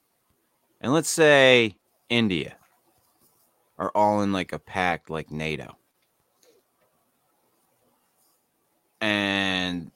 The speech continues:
they're trying to get Mexico into their pact. And they're just outfitting Mexico with weapons. Designed to fight us, by the way." I think America would have a fucking bit of a problem with that.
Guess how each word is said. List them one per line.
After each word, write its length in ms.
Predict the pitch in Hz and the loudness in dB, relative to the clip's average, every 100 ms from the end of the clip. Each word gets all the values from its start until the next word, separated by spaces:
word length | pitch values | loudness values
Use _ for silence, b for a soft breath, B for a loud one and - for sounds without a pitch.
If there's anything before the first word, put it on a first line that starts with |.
| _ _ | _ _
they're 360 | 98 95 127 143 | -16 -4 0 0
trying 340 | - 156 135 | 0 2 2
to 60 | 120 | 2
get 140 | 104 | -2
Mexico 600 | 92 101 101 - 98 85 | -2 -4 -4 -8 -6 -4
into 120 | 82 76 | -4 -6
their 140 | 76 | -8
pact. 500 | - 80 67 - - _ _ _ _ _ _ _ _ - | -8 -8 -8 -12 -20 _ _ _ _ _ _ _ _ -8
And 160 | 107 | -2
they're 100 | 110 110 | 0 0
just 180 | 104 - | -4 -4
outfitting 560 | 104 101 - 101 80 85 | -2 -2 -2 -6 -4 -6
Mexico 460 | 82 - - 87 | -6 -8 -10 -8
with 100 | 78 76 | -8 -6
weapons. 580 | 78 78 69 - - - _ _ _ _ _ _ _ _ _ _ _ | -8 -8 -14 -18 -18 -18 _ _ _ _ _ _ _ _ _ _ _
Designed 400 | - 127 170 185 | -6 4 6 6
to 60 | 135 | 2
fight 280 | - 143 131 | 4 4 6
us, 380 | 123 - - - _ | 2 0 -10 -20 _
by 120 | 87 78 | -8 -8
the 80 | |
way." 140 | 71 62 - _ _ _ _ _ _ _ _ _ _ _ _ _ _ _ _ _ _ _ _ _ _ _ _ _ _ _ _ _ _ _ _ _ _ _ _ | -10 -14 -20 _ _ _ _ _ _ _ _ _ _ _ _ _ _ _ _ _ _ _ _ _ _ _ _ _ _ _ _ _ _ _ _ _ _ _ _
I 80 | 123 | -8
think 200 | 131 151 | -4 -4
America 440 | 131 120 110 104 95 | -2 0 0 -2 -6
would 120 | 87 | -6
have 140 | 92 | -8
a 60 | 80 | -10
fucking 340 | - 90 82 | -10 -12 -8
bit 100 | 85 | -10
of 80 | 80 | -10
a 40 | |
problem 400 | 69 87 82 71 | -10 -6 -6 -6
with 80 | 67 | -14
that. 160 | 60 | -16